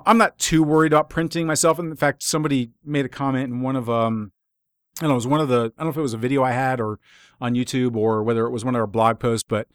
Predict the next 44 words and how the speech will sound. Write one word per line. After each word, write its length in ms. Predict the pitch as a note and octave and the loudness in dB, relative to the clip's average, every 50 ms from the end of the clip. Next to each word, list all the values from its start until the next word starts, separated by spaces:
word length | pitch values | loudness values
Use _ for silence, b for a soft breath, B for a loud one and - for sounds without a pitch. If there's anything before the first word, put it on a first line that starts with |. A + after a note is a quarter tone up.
| b b b b b b b b b b | b b b b b b b b b b
um, 220 | B2 A#2+ B2 C#3+ | -2 -2 -2 0
somebody 180 | - B3 D4 C4+ | 0 2 4 6
made 140 | A#3 A3+ A3 | 6 6 8
a 40 | |
good 140 | F3 F#3 F3+ | 6 6 6
comment, 320 | - D3 C3 C3 C#3 D3+ D3+ | 8 6 6 8 6 6 4
like, 160 | C#3+ C3 - | 2 2 2
they 60 | D#3+ | 0
don't 140 | D3 D#3+ D#3+ | 0 0 0
really 160 | D#3 D3 C#3 | 2 2 2
worry 200 | B2+ B2 C3+ C#3 | 2 4 4 4
about 200 | C3+ C3 A#2+ - | 4 4 2 2
printing 380 | - G#3 A#3 A3 - D3 B2+ B2+ | 2 2 2 2 2 0 2 2
all 180 | A#2+ A#2+ A#2+ A2+ | 4 2 2 2
that 240 | A#2 A2+ B2 - | 0 -2 -2 -4
much, 680 | C#3 B2+ A#2+ A#2+ A#2+ A#2 A#2+ A#2+ - - - - - - _ _ _ _ _ _ _ _ _ _ _ _ _ _ _ _ _ _ _ _ _ - | -6 -4 -2 0 0 0 -2 -2 -4 -6 -6 -6 -10 -14 _ _ _ _ _ _ _ _ _ _ _ _ _ _ _ _ _ _ _ _ _ -10
uh, 180 | C#3+ C3+ C3 | -8 -8 -8
becau-, 340 | C3 C3+ D3 C#3+ - F#3 - - | -6 -6 -6 -2 -2 -2 -2 0
un-, 160 | F#3 F#3 G3 - | -4 -4 -4 -2
unless 340 | F#3+ E3+ F3 F#3 F#3 - - | -2 2 4 6 4 4 4
it's 200 | F3+ - - - | -2 -2 -4 -8
too, 160 | - - F3 | -6 -4 0
like, 200 | - D#3+ C#3+ - | 2 0 0 0
if 100 | B2 - | -2 -2
you're 120 | D3 D3 C#3 | 2 2 2
at 80 | C3+ | 2
the 80 | - C3 | 0 -4
grocery 400 | A2+ A2+ A#2+ A#2 - - B2 A2+ | 0 2 0 0 0 -2 -6 -4
store 360 | - - - A2+ A2 A2 A2+ | -4 -2 -2 0 0 0 0
and 100 | A2 A2 | 0 -2
you're 120 | A2 G#2+ | -4 -6
reaching 400 | G#2 G#2 A#2 A#2+ A#2 - B2 A2+ | -4 -4 -4 -4 -2 -2 -4 -4
up 80 | A2 - | -4 -4
to 80 | - A#2+ | -6 -8
the 80 | A2 G#2 | -8 -8
top 300 | - - A#2 A2+ - A#2 | -8 -6 -8 -8 -6 -4
level 260 | A2+ G#2+ G#2 G#2+ G#2 | -6 -4 -4 -6 -8
for 140 | - - A2 | -6 -8 -8
that 260 | G#2 G#2+ - _ - | -8 -8 -10 _ -6
box 300 | - A2+ A2 - - - | -6 -6 -6 -6 -8 -10
of 60 | - | -6
Captain 300 | - A#2+ A2 - - G#2+ | -6 -6 -6 -4 -6 -8
Crunch, 420 | - - A#2+ A2 G2+ G#2 - - | -6 -4 -4 -4 -4 -6 -8 -8
then, 460 | - A#2 A2+ A2+ A2 G#2+ G#2+ G#2 G2+ | -6 -4 -4 -4 -4 -4 -4 -6 -6